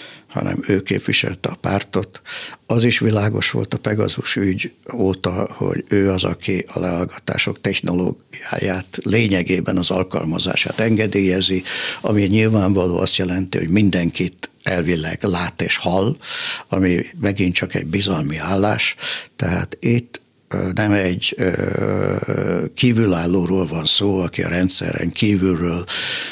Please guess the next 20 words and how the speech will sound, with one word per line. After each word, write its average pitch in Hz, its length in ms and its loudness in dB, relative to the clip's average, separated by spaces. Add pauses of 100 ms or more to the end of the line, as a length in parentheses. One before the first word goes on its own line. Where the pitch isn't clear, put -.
(100)
mert 139 280 2
hogy 95 140 2
mindenki 107 560 4
lop, 87 200 0
ő 87 160 2
is 85 180 2
lop, 90 380 0
egy - 200 0
kicsit - 580 0
megtanulta 85 680 -2 (100)
ezt. - 160 0
Ez 175 120 2
biztos, 139 340 4
hogy 101 140 2
így 110 220 4
van, 98 320 4
persze, 104 420 2
hogy, 98 400 0
ö, - 400 0
hogy 98 140 2